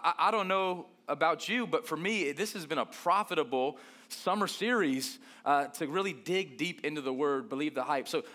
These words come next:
uh, uh, today is actually gonna be the final message in our Believe the Hype series, unless when, when maybe we'll, we'll do it again sometime and do Believe the Hype Part Two. There's definitely enough, um, to hit. Uh, and so I'm excited about today and, uh,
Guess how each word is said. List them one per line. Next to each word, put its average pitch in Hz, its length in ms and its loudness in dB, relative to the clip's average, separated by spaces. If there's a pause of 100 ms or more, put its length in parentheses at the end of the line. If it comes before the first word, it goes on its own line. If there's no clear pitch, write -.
uh, 147 180 4
uh, 143 140 0
today 185 840 0 (160)
is 131 140 -8
actually 170 240 -2
gonna 160 120 -4
be 147 80 -4
the 123 100 0
final 165 360 0
message 151 360 -2
in 135 60 -2
our 123 100 2
Believe 127 260 -2
the 117 60 -2
Hype 135 200 -2
series, 95 400 -6 (300)
unless 139 320 0
when, 151 340 -2
when 147 80 -4
maybe 156 200 0
we'll, 147 260 0
we'll 143 180 -4
do 175 200 0
it 156 80 2
again 156 280 2
sometime 143 440 0
and 139 100 -4
do 143 80 0
Believe 151 240 0
the 143 60 -2
Hype 147 240 0
Part 143 200 0
Two. 170 280 -2
There's 147 160 -2
definitely 180 320 0
enough, 151 500 4 (480)
um, 127 460 2 (140)
to - 100 -8
hit. 165 500 0 (340)
Uh, 139 280 4
and 160 140 2
so 165 280 4
I'm 196 160 6
excited 175 480 2
about 147 500 4 (760)
today 139 560 2
and, 98 160 -6 (520)
uh, 110 240 0